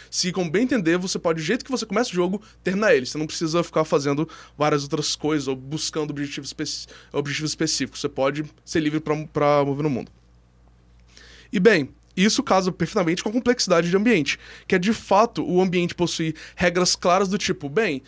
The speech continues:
se o meu, por exemplo, uma das coisas implementadas em um hack foi você ter fome. Então,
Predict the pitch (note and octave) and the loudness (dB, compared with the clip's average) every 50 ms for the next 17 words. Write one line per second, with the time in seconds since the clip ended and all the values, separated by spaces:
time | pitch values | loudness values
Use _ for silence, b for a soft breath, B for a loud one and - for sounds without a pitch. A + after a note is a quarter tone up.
0 | b b b - - - - G3 F#3 F3+ F3+ F#3 F#3+ G3 G3+ F#3 E3+ - - D#3 | b b b -6 -4 -2 -2 0 0 0 2 2 4 4 4 4 2 0 -4 -2
1 | - G#3+ F#3+ E3+ D#3 D3+ D#3+ E3+ F#3+ G3 G#3 - - F3+ E3+ F3 F#3 F3 F3 E3+ | 0 0 2 2 0 -2 -2 0 0 0 0 0 -2 -2 -2 0 -2 -2 -2 0
2 | F3+ E3+ D#3+ D3 E3+ E3 D#3 D#3+ D#3 - - - - - E3+ E3+ F3 G#3 G#3+ G#3+ | 0 0 0 0 -4 -2 0 0 0 -2 -2 -8 -6 -2 0 0 0 0 -2 -4
3 | B B B B D#3+ D#3 - - - G#3+ G#3 - - - G#3+ E3+ C3+ A#2+ - _ | B B B B -4 -4 -4 0 -2 -2 -2 0 2 2 2 2 2 -2 -6 _
4 | b b b b b b b b b b b - E3 D#3+ - E3 D#3 D#3 D#3+ F#3 | b b b b b b b b b b b -6 -6 -2 0 2 2 4 4 2
5 | G#3+ A3+ | 2 -2